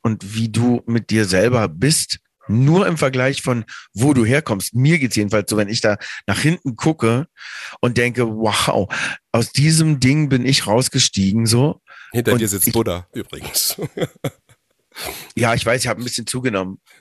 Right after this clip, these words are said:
Speaker 2: Nee,
Speaker 1: Nee,
Speaker 2: hinter
Speaker 1: da
Speaker 2: dir.
Speaker 1: hinten, ja, ja, ich weiß. Da, <laughs>
Speaker 2: Da
Speaker 1: genau.
Speaker 2: bist du rausge-, ja, ich weiß, was du meinst. Sorry, ich wollte
Speaker 1: Ja,
Speaker 2: nicht
Speaker 1: weißt du, also das ist auch welcher Kontext, welchen Kontext sieht man.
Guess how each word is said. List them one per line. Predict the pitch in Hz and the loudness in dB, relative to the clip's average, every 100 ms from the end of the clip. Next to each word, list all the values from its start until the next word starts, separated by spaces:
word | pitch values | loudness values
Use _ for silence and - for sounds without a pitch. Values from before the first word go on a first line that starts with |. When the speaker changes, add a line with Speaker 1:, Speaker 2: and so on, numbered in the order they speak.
| - | -6
Speaker 2:
Nee, | 120 | 0
Speaker 1:
Nee, | 127 | 2
Speaker 2:
hinter | 104 127 | 2 0
Speaker 1:
da | |
Speaker 2:
dir. | 123 | 0
Speaker 1:
hinten, | 131 147 | -2 0
ja, | 156 | 2
ja, | 156 | 2
ich | 165 139 | 0 0
weiß. | 151 151 - - | -2 -2 -10 -8
Da, | 120 - | -4 -4
<laughs> | 127 113 131 - 170 - 165 - 151 - 139 - - - | -4 -4 -4 0 -2 0 -4 -2 -4 -2 -4 -4 -6 -4
Speaker 2:
Da | - | -2
Speaker 1:
genau. | 110 | 0
Speaker 2:
bist | 113 | 2
du | 131 | 0
rausge-, | 131 120 110 117 104 | -2 -4 -8 -8 -6
ja, | 117 | -2
ich | 123 | -2
weiß, | 113 107 | -2 -6
was | 101 | -6
du | 92 | -6
meinst. | 95 | -6
Sorry, | - 95 | -4 -4
ich | 80 | -4
wollte | - | 0
Speaker 1:
Ja, | 123 | 2
Speaker 2:
nicht | |
Speaker 1:
weißt | 120 131 | 2 0
du, | 175 - | -2 0
also | 120 | 0
das | 123 127 | 0 0
ist | 131 - | -2 -2
auch | 123 | -2
welcher | 113 117 120 | 0 0 0
Kontext, | - 139 135 107 - | -2 -2 -2 -2 0
welchen | 107 113 | -2 -2
Kontext | - 113 113 104 - | -2 0 0 -2 -4
sieht | 101 | -4
man. | 101 101 | -2 -2